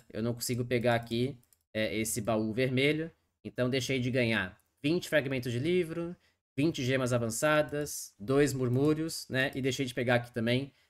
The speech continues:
é, esse aqui é o principal, dois volumes de habilidade, né? Então aqui, é, se eu quisesse montar o meu Xion de Sapuris lá na frente,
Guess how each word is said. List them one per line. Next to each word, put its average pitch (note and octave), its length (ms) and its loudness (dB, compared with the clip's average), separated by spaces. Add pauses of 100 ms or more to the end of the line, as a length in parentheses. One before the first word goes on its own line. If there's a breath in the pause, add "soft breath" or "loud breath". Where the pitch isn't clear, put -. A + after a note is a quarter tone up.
(120)
é, G2+ 100 -4
esse G#2+ 140 -2
aqui A#2 140 -4
é A#2 60 4
o A2 60 0
principal, A2+ 760 -4 (340)
dois C#3 280 4
volumes C3+ 260 0
de C3 80 2
habilidade, A#2 680 0
né? A2 120 -4
Então B2+ 200 -2
aqui, C3+ 460 -4 (340)
é, G#2 200 -2
se - 120 -2
eu A#2+ 60 0
quisesse B2 400 0
montar B2 320 0
o A#2 60 4
meu A#2 160 0
Xion A#2+ 280 0
de A#2+ 100 -4
Sapuris A#2 380 -4
lá A#2 120 0
na B2+ 80 0
frente, C#3+ 600 -6